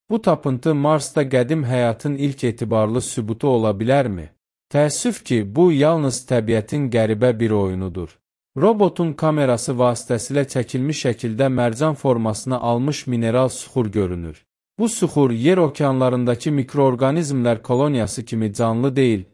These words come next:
təbii çökmə və eroziya proseslərinin nəticəsidir. Marsda tapılmış bu obyekt zamanın və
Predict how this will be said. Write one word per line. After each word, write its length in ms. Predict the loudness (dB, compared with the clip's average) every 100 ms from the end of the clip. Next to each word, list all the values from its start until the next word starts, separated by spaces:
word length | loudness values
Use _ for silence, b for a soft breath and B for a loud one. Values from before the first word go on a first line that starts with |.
| _
təbii 340 | -2 0 0 0
çökmə 340 | -2 0 0 2
və 80 | 2 2
eroziya 360 | 2 2 2 0
proseslərinin 720 | 0 -4 -4 -4 -2 -2 0
nəticəsidir. 800 | -2 -4 -4 -4 -4 -6 -8 -10 _ _ _ _
Marsda 460 | 0 0 2 -2 0
tapılmış 640 | -2 0 0 0 -4 0
bu 120 | 2 2
obyekt 440 | 2 0 -2 -4
zamanın 640 | -6 -2 0 0 0 0
və 140 | 0